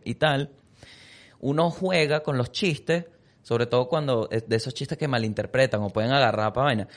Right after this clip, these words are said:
Uno juega a, como a frontear, ¿sabes? Como a decir la verdad, "Aquí estoy", pa, y, y le mete un chiste.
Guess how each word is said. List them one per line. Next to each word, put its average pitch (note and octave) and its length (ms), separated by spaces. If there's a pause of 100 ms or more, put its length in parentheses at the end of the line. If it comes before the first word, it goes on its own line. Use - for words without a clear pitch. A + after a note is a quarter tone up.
(140)
Uno C3+ 220
juega C3 580
a, - 160
como A#2+ 260
a A2 40
frontear, A#2 560
¿sabes? D3 260
Como G#2+ 220
a - 20
decir D#3+ 280
la E3+ 100
verdad, A#2+ 260
"Aquí G#2 160
estoy", A#2+ 380
pa, D3+ 400
y, A2+ 260
y A#2 60
le A#2 100
mete A2+ 220
un C3 80
chiste. D#3+ 360